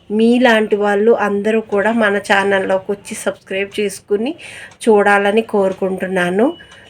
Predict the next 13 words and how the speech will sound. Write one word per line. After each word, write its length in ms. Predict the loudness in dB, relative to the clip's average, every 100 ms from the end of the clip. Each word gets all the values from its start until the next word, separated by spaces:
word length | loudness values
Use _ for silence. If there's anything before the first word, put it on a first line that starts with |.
| _
థ్యాంక్ 400 | -4 -4 -4 0
యూ 60 | 0
అండి. 400 | 2 -2 -6 -10 -18 _ -20 -20 _ _ _ _ 0
లాంగ్ 380 | 2 4 2 0
ఫ్రాక్‌కి 800 | -2 -2 -2 -6 -10 -6 -6 -8 _ _ _ -2
పైన 420 | 2 2 2 -2 -2 -6 _ _ _ _ _ _ _ _ _ _ _ 0
బాడీ 340 | 4 6 8
అనేది 200 | 6 4
కట్ 340 | 0 -2 -2
చేస్తున్నాను. 560 | -2 -2 -2 -2 0 0
అది 680 | 0 0 0 -2 -2 -4 -8 _ _ _ 0
మీకు 240 | 2 4
అన్నీ 440 | 4 2 0 -2